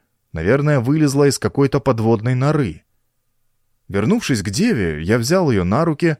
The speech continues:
закутав плащом. Сперва она плакала и трепетала после пережитого испуга, но скоро почувствовала облегчение и вновь была готова засмеяться.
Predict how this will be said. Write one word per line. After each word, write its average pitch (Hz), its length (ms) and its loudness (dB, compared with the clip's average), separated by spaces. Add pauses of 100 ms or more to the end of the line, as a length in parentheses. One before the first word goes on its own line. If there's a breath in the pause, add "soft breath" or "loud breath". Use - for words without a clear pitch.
(200)
закутав 104 500 -6
плащом. 87 600 -4 (580)
Сперва 110 600 0
она 107 160 2
плакала 110 500 2
и 95 40 2
трепетала 107 680 0
после 90 280 -4
пережитого 98 680 0
испуга, 85 580 -4 (540)
но 104 180 0
скоро 226 320 0
почувствовала 127 600 0
облегчение 143 800 -2 (460)
и 180 80 2
вновь 156 320 2
была 127 320 0
готова 92 460 -2
засмеяться. 82 880 -6